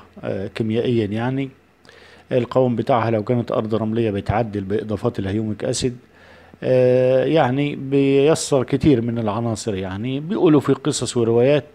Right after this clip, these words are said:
آه، قد تلاحظها بنفسك وقد ت-، لا تلاحظها على حسب المصدر اللي انت مستخدم منه الهيوميك أسيد.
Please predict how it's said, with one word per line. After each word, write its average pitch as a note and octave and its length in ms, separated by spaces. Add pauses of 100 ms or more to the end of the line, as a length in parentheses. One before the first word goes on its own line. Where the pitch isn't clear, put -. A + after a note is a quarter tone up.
آه، A2+ 220
قد D3+ 160
تلاحظها B2+ 520
بنفسك C3 460
وقد B2 220
ت-، B2 480 (320)
لا C#3+ 120
تلاحظها B2+ 640 (460)
على B2 200
حسب C#3 360
المصدر B2 500
اللي B2+ 240
انت B2 140
مستخدم A2 500
منه A#2 280
الهيوميك A2 480
أسيد. F#2+ 240